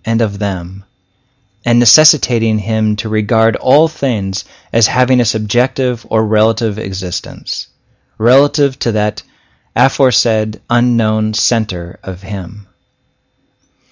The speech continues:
From this transfer of the world into the consciousness, this beholding of all things in the mind,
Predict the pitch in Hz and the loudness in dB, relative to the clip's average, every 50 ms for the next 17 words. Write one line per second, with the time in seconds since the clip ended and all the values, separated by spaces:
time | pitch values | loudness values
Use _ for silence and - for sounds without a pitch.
0 | - _ _ _ _ - - 123 117 117 113 135 165 180 - - - - - 135 | -20 _ _ _ _ -2 2 4 4 4 6 4 4 4 2 -4 -6 -6 -4 -2
1 | 135 143 151 151 - - - 160 151 151 147 - - 117 110 120 117 110 110 120 | -2 -2 -2 -4 -6 -2 0 0 0 0 0 -2 -4 -2 0 0 -2 0 0 2
2 | 120 113 98 90 90 90 - - - - 127 127 139 143 135 - - 135 120 117 | 2 2 2 0 -2 -6 -10 -10 -4 0 2 2 2 2 0 -2 -2 -2 -2 -2
3 | 113 - - 113 110 110 107 - 98 98 - - 101 95 - - - - - _ | -4 -6 -6 -6 -4 -4 -6 -8 -10 -12 -10 -10 -12 -12 -10 -8 -8 -8 -10 _
4 | _ _ _ _ _ _ _ _ _ _ _ _ _ - 120 143 - - - 135 | _ _ _ _ _ _ _ _ _ _ _ _ _ 0 0 0 2 2 0 0
5 | 120 104 - - 143 151 151 131 120 101 101 107 110 - - 127 127 139 156 175 | -2 -2 -2 0 2 2 4 4 2 0 0 0 -2 -2 0 2 4 4 4 4
6 | 170 - - - 139 131 131 127 127 117 120 117 117 113 107 107 104 104 98 92 | 0 -4 -4 -2 0 0 2 0 0 0 0 0 2 2 2 2 2 0 -2 -2
7 | 90 92 95 101 101 | -4 -8 -10 -14 -16